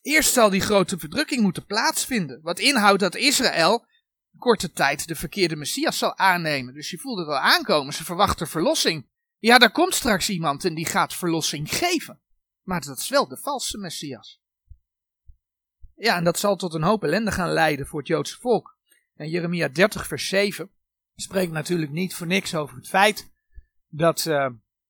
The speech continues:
dat die tijd zal zijn een tijd van Jacobs benauwdheid. En bij die tijd en de aanloop daar naartoe willen we vanmorgen stilstaan. De afgelopen tijd heb ik een paar vragen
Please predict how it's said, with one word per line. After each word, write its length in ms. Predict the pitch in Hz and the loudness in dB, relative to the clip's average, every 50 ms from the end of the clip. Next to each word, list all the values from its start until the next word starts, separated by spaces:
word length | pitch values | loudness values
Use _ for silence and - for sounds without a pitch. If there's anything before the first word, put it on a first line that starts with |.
| _ _ _ _ _ _ _ _ _ _ | _ _ _ _ _ _ _ _ _ _
dat 140 | - 160 | -8 -8
die 120 | - 165 135 | -8 -8 -2
tijd 280 | - 190 180 208 196 | 2 4 4 4 2
zal 140 | - - 160 | 0 -4 -6
zijn 300 | 123 127 156 160 185 180 | -2 0 0 0 2 0
een 140 | 165 139 120 | -2 -6 -6
tijd 320 | _ - 180 190 190 - | _ 0 0 0 0 -2
van 220 | - - 165 151 147 | -4 -6 -6 -4 -4
Jacobs 600 | 139 135 139 156 160 - - 156 139 - - 123 | -2 0 2 2 0 0 -6 -10 -10 -10 -12 -12
benauwdheid. 800 | 120 131 127 127 135 160 180 175 - - 110 98 _ _ - _ _ _ _ _ _ _ _ _ _ - _ _ _ _ _ _ _ _ _ | -10 -10 -6 -2 -2 -2 -2 -2 -6 -14 -18 -18 _ _ -20 _ _ _ _ _ _ _ _ _ _ -20 _ _ _ _ _ _ _ _ _
En 120 | _ - | _ -6
bij 200 | 135 151 165 190 | -2 0 2 2
die 140 | 196 214 214 | 2 0 -2
tijd 360 | _ - 180 190 240 285 220 | _ 4 6 6 6 6 4
en 120 | - 180 156 | 0 -2 -2
de 240 | 139 139 143 - _ | -2 -4 -6 0 _
aanloop 560 | 170 208 262 285 247 214 196 180 175 135 123 | 6 6 6 6 6 6 6 6 4 2 0
daar 180 | 151 156 160 | 0 0 0
naartoe 320 | 143 143 135 - - 269 254 | 0 -2 -6 -6 -6 -8 -4
willen 220 | 233 226 208 185 | -2 -2 -2 0
we 80 | 170 151 | -2 -4
vanmorgen 480 | - - 170 160 160 156 147 127 - | -6 -6 -6 -6 -4 -6 -6 -6 -6
stilstaan. 560 | 127 - - - 240 240 - - - 151 143 139 | -8 -8 -8 -6 -8 -8 -8 -6 -4 -6 -4 -4
De 60 | 143 | -2
afgelopen 560 | 151 214 - - - 208 190 180 165 - - | -2 -2 -2 -2 0 2 2 2 2 0 -6
tijd 280 | - 208 220 285 294 - | -2 -2 0 0 0 0
heb 140 | 220 196 | -2 -2
ik 100 | 165 - | -2 -2
een 140 | - 170 143 | -4 -4 -4
paar 220 | _ 175 151 151 - | _ -2 -2 -2 -4
vragen 600 | - - 160 165 185 214 220 - 190 180 185 - | -8 -4 -2 0 0 0 0 0 -2 -2 -2 -4